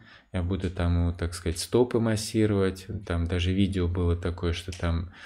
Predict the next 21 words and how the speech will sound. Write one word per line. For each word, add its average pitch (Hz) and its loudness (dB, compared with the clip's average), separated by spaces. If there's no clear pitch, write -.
а, 92 -2
было 95 4
задание, 95 6
девушка 95 4
ходила 95 2
по 90 0
улице 98 4
и 87 0
там 90 0
че-то 87 -8
там 85 -2
незнакомым 92 0
мужчинам 95 0
то 90 0
ли 90 2
ботинки 123 0
чистила, 120 0
то 98 -6
ли 90 2
еще 104 2
что-то. 110 -2